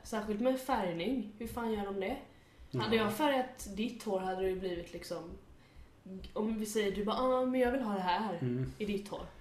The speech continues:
Speaker 1: Det hade ju typ blivit att en skarp linje typ så här.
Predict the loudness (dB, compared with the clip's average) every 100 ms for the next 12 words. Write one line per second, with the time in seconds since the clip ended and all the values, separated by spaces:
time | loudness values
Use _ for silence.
0 | -16 -16 -4 0 0 0 0 0 0 0
1 | -2 -4 -8 -10 -14 -10 -2 0 0 -2
2 | -8 -2 0 4 4 2 -2 -4 2 2
3 | 2 6 10 12 10 10 6 4 2 0
4 | 0 -2